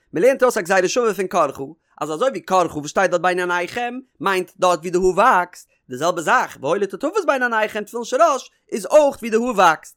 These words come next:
אין דער מיילה, מען נוצט די גזירה שווה אויף דעם, קען מען עס נישט נוצן אויף דעם אנדערן גזירה שווה. נו וואס? אלע שוין פראגן, תוספות פרעגט אנדערע שוין פראגן, אז פאר וואס זאל מען זאגן, האט די גזירה שווה ארבעט ביידע וועגן. סיי, מען לערנט ארויס תפילין פון קרחו, אז תפילין דארף זיין, דארט ווי דער האר וואקסט.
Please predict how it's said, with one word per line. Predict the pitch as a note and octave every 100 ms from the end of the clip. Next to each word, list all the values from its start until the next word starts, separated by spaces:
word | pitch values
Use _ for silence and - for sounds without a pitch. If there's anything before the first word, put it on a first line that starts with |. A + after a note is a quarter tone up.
| -
אין | B2+ C3
דער | G#3
מיילה, | C4 F#3+
מען | D#3+
נוצט | A#3+ -
די | D#3+
גזירה | F#3 F#3
שווה | F3+ B3
אויף | B3+
דעם, | G#3+ E4 C#4 C4 _ _
קען | A3+ D4
מען | C#4
עס | A#3+
נישט | F#3+ -
נוצן | C4+ -
אויף | A#3
דעם | A#3
אנדערן | G3+ F#3 E3+
גזירה | D#3+ D#3
שווה. | D3 C3+ A#2+ A#2+
נו | D3+ D3
וואס? | B2 - _ -
אלע | G3 G3
שוין | D#3+ F3
פראגן, | C#3 A3 E3
תוספות | E3 B3 E3+
פרעגט | - C#3+
אנדערע | D3 B3+ G#3+
שוין | D#3 C#3
פראגן, | C3+ B2+ C3 - _
אז | C#3
פאר | G#3+
וואס | B3
זאל | A#3
מען | A3
זאגן, | F#3+ B3+
האט | E3
די |
גזירה | D#3 E3+
שווה | E3 B3+
ארבעט | A#3+ B3
ביידע | C#4 C#4 G#3
וועגן. | D3 B2+ - _
סיי, | - F#3+ B3
מען | A#3
לערנט | G#3+ G3+
ארויס | A3 G#3+
תפילין | - A#3+
פון | G#3+ F3+
קרחו, | G3+ A3+ - F#3 C#3 A#2+ _
אז | F3 D#3+
תפילין | - B3 G3
דארף | F3+
זיין, | G#3 A3+ F#3+ E3+
דארט | F3+
ווי | E3+
דער | F#3
האר | F#3
וואקסט. | B2+ C#3 -